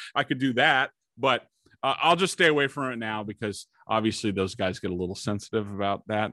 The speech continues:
even though they pick apart my reports all the time and they had no problem with it. But anyways, so they were talking about it,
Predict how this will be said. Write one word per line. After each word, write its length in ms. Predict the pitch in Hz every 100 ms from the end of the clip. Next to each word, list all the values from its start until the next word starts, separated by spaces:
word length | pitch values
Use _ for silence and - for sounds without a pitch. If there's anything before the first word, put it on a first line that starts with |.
| -
even 240 | 110 101 98
though 260 | 95 90 _ _ _ -
they 160 | 104 95
pick 260 | - 104
apart 300 | 92 - 82
my 140 | 101 127
reports 480 | 131 110 127 110
all 100 | 117
the 80 | 104
time 380 | 104 113 104 104
and 100 | 101
they 120 | 110 135
had 200 | 107 95
no 120 | 92
problem 380 | - 85 90 92
with 140 | 117
it. 100 | 151 - - -
But 100 | 226
anyways, 460 | 196 110 85 - _ _ _ _ _ _
so 200 | - 165
they 120 | 165 170
were 80 |
talking 280 | 160 233 254
about 200 | 165 147
it, 140 | 156